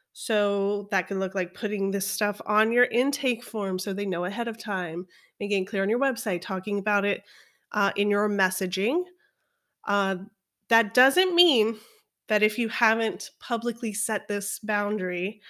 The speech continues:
that it doesn't exist and that you have to take <laughs> everything.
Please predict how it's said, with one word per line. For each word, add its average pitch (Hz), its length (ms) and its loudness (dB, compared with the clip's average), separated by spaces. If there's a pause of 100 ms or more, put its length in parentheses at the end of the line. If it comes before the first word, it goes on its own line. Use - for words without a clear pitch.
(760)
that 196 140 2
it 185 120 0
doesn't 202 300 0
exist 214 800 2
and 208 160 0
that 185 80 0
you 208 80 -2
have 196 200 -2
to 202 80 -4
take 294 420 2
<laughs> - 0 -
everything. 202 680 -2